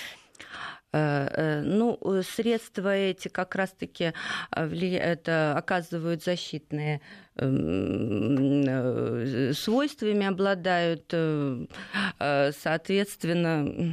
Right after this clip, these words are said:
м, если это производитель, э, э, указывает на своей линейке и в-,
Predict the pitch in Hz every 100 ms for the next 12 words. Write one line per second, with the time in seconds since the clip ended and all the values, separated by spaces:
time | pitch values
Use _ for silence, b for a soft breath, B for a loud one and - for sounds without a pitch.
0 | 160 - - 160 - 113 - - - -
1 | - - - 208 185 170 175 196 190 185
2 | 185 165 - 185 175 185 190 165 190 170
3 | 180 160 156 143 131 113 - - B B
4 | B B B - 87 92 160 196 202 202
5 | 196 180 175 165 160 135 - 160 165 -
6 | 160 170 165 160 170 214 285 302 294 233
7 | 202 - 190 185 175 147 160 160 185